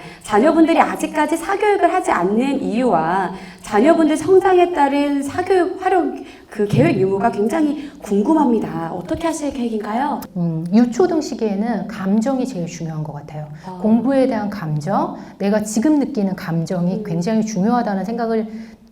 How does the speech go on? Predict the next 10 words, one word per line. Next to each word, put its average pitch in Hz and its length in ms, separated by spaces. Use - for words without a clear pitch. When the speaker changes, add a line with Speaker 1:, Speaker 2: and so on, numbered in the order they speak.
Speaker 2:
들어서 190 640
그 214 100
다음부터는 196 480
학원을 240 280
보내지 170 280
않고 151 380
있고 190 480
그리고 226 200
저희 220 280
아이가 180 840